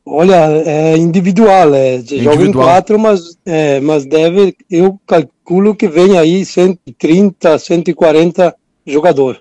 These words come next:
Speaker 2: De todo o estado?
Speaker 1: Ah, tem, tem de Santa Catarina que, que vem, tem o Brasileirão, nós não temos participando ainda, mas, mas vai até no Mato Grosso jogar esse jogo, só que nós temos jogando o Campeonato Gaúcho.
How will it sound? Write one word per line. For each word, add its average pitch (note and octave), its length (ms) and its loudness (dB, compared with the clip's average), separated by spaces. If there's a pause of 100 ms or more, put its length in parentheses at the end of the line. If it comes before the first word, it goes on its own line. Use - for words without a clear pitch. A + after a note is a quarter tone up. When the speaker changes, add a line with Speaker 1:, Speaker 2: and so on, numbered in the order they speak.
Speaker 2:
De B2+ 120 -4
todo D#3 220 -2
o - 20 -2
estado? C3+ 500 -6
Speaker 1:
Ah, F3 300 2
tem, F#3+ 420 -2
tem E3 220 -2
de E3 80 -2
Santa F3 260 -2
Catarina F3 540 2
que, C3 440 -4
que - 140 -2
vem, E3+ 320 2
tem E3+ 240 -2
o E3 80 0
Brasileirão, F3+ 720 0
nós G#3 180 2
não G#3 140 -2
temos G3+ 240 -2
participando G3 640 -2
ainda, F#3 320 0
mas, C#3 400 -4
mas C#3+ 220 -2
vai D#3 260 2
até F3 260 0
no G3 120 0
Mato F#3 260 0
Grosso E3+ 380 -2
jogar D3 280 0
esse D#3 140 -4
jogo, C#3+ 340 0
só D3+ 200 -2
que D3+ 320 -2
nós C#3 180 -2
temos D#3+ 320 0
jogando D#3 440 0
o F#3 140 0
Campeonato D#3+ 640 -4
Gaúcho. F3 460 0